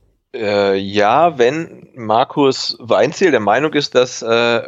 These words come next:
Özcan halt in der Rückrunde keine fünfhundert Minuten, also er hat in der Hinrunde ein bisschen gespielt, also we-, wenn er keine fünf oder sechs Spiele mehr macht und er sagt, er braucht ihn nicht, d-, dann kann man ihn verkaufen. Ich hätte jetzt gesagt, dann hätte man ihn lieber verliehen, weil man wiederum nicht weiß, wie lange ist Markus Weinzierl überhaupt noch da.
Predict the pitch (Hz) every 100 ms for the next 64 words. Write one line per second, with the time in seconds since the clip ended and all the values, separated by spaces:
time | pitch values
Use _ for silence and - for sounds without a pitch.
0 | 113 127 131 160 143 135 131 123 113 143
1 | 156 143 - 135 120 143 131 151 151 160
2 | 131 131 117 143 120 101 101 92 87 101
3 | - 104 92 - 143 123 - 143 143 -
4 | - - 110 117 107 117 120 113 110 127
5 | 143 135 - 156 139 120 117 127 - 151
6 | 147 131 110 120 196 - 123 113 123 117
7 | 98 139 214 135 127 - - - - _
8 | - - 110 127 151 151 143 147 - 147
9 | 165 180 139 95 110 127 131 - 131 120
10 | 131 127 - 131 147 - 127 135 139 165
11 | 147 160 143 - - 131 131 180 285 285
12 | 185 143 143 147 147 131 147 151 175 -
13 | 143 170 160 156 - 165 165 - - -
14 | - 175 160 - 160 160 151 156 214